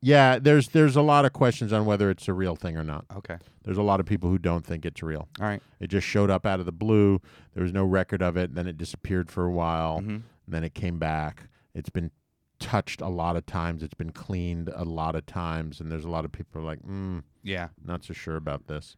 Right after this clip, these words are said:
Speaker 2: You know, I forgot to say also, stick around, uh, listen to It's All Nice on Ice after us. Uh, but, uh, how do you know that our ideas are worth, uh, leaving your family?
Speaker 1: Because we're fucking geniuses.
Speaker 2: Boom,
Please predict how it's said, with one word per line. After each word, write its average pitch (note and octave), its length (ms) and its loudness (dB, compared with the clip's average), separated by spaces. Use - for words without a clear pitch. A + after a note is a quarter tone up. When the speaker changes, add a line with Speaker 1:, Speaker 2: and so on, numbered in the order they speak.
Speaker 2:
You C#3+ 80 0
know, D3+ 60 6
I - 20 6
forgot F3+ 220 2
to - 60 -10
say E3+ 120 4
also, C3 380 4
stick - 260 -8
around, B2 360 0
uh, E2+ 400 -6
listen F#2 300 -10
to E2+ 100 -10
It's - 140 -18
All F2+ 140 -6
Nice F2 220 -10
on E2+ 80 -14
Ice G2 260 -16
after - 260 -20
us. - 140 -20
Uh, F#2+ 300 -4
but, C3+ 280 4
uh, C3+ 1200 6
how D3 120 2
do D#3 80 0
you D#3+ 120 2
know D#3+ 200 2
that D#3 160 6
our D#3 240 6
ideas D3+ 320 2
are D3+ 60 2
worth, C#3+ 400 2
uh, C3+ 360 2
leaving C#3+ 260 2
your C#3+ 80 -2
family? C3+ 760 0
Speaker 1:
Because D3 340 6
we're D3+ 80 4
fucking C#3+ 520 2
geniuses. A#2+ 1000 2
Speaker 2:
Boom, G2+ 360 0